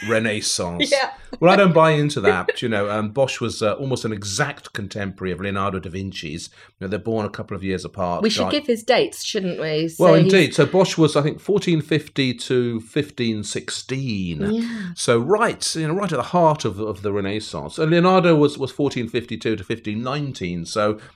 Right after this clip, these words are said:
Speaker 2: you know, they could have been brothers in arms,
Speaker 1: Mm.
Speaker 2: right from the heart of the Renaissance. And we should see his work not as something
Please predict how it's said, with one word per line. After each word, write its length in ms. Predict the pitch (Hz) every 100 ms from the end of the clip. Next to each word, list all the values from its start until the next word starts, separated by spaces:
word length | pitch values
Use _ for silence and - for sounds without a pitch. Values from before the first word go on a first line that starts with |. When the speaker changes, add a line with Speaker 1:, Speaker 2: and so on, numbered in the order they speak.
| -
Speaker 2:
you 80 | 143
know, 60 |
they 100 | 131
could 160 | 147 143
have 60 | 127
been 140 | 113
brothers 300 | 120 107 101
in 100 | 104
arms, 580 | 101 101 95 87 80 - - 233
Speaker 1:
Mm. 120 | 226
Speaker 2:
right 300 | 123 185 180
from 120 | - 135
the 80 | 123
heart 300 | 131 120 110
of 60 |
the 60 | 98
Renaissance. 600 | 95 92 87 - 80 - - _
And 140 | 170
we 60 | 214
should 180 | 233 247
see 140 | 220
his 180 | 165 -
work 280 | 135 113 -
not 320 | 185 185 -
as 120 | 117
something 440 | - 95 - 92